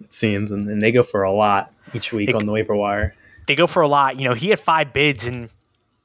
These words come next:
Speaker 2: uh, Brandon put in thirty-five. Uh, Albert had thirty-four. And then we had some offers of twenty and ten, but big, big money being spent for Chuba Hubbard.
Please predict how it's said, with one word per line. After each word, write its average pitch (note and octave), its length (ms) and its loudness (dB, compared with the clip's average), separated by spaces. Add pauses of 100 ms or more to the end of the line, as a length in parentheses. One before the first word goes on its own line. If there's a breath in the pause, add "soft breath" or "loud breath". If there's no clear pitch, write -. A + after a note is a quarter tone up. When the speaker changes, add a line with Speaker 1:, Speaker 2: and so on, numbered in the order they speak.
(680)
Speaker 2:
uh, C3+ 260 4
Brandon D3 400 0
put D3 160 0
in D3 100 0
thirty-five. D3+ 1000 2
Uh, A#2 200 -4
Albert C#3 300 0
had C#3 160 0
thirty-four. D3 840 0 (1200 loud breath)
And D3 80 -6
then D#3 100 2
we D3 100 0
had C#3 180 2
some D3 120 -4
offers C#3+ 320 2
of B2 100 -10
twenty D3+ 320 -2
and A#2+ 100 -12
ten, D3+ 380 0
but A#2 320 -6
big, E3+ 460 0
big E3 220 0
money D3+ 340 0
being C3+ 260 -2
spent D3 440 -2
for B2+ 140 -10
Chuba C#3 220 -2
Hubbard. C#3 340 0